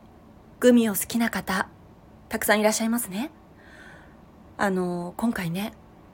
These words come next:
また独特なグミの食レポがたくさん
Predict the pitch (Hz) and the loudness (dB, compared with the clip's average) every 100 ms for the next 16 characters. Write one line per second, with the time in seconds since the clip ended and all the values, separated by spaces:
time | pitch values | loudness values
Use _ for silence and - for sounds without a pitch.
0 | - - 202 208 - 214 - - - - | -20 -12 -6 -6 -2 0 -2 -6 -20 -20
1 | - - 220 220 269 269 269 269 262 247 | -18 6 6 6 0 0 0 0 0 2
2 | 269 254 202 175 165 175 170 170 180 185 | 2 2 2 -2 -4 -6 -6 -4 -4 -6
3 | - 175 - 202 196 | -8 -8 -4 -4 -4